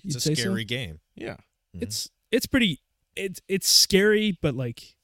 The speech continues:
Speaker 1: yeah, I guess so. S-, uh, Secret Neighbor is probably my favorite then, but no one else had fun with that game, so.
Speaker 2: Did you play the Friday the thirteenth game?
Speaker 1: Oh, you know what?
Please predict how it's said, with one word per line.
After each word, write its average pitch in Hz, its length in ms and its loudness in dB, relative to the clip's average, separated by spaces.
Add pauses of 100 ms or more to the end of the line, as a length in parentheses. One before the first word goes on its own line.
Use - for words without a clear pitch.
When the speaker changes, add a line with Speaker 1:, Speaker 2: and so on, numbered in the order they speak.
(240)
Speaker 1:
yeah, 101 260 -10 (520)
I 247 80 -4
guess 160 160 0
so. 117 300 -4 (300)
S-, - 220 -6
uh, 170 140 -10
Secret 247 340 2
Neighbor 151 260 4
is 135 120 2
probably 131 260 2
my 123 160 0
favorite 113 340 -4
then, 123 260 -2 (100)
but 156 120 4
no 185 80 4
one 170 120 4
else 127 180 -2
had 117 160 -4
fun 113 220 -6
with 113 100 -6
that 113 160 -6
game, 120 320 -4
so. 120 300 -2 (380)
Speaker 2:
Did 123 120 -10
you 120 160 -4
play 135 200 -6
the 123 160 -6
Friday 98 320 -12
the 95 140 -10 (440)
thirteenth 90 480 -16
game? 117 320 -14
Speaker 1:
Oh, 247 240 6
you 170 180 6
know 262 100 8
what? 165 300 4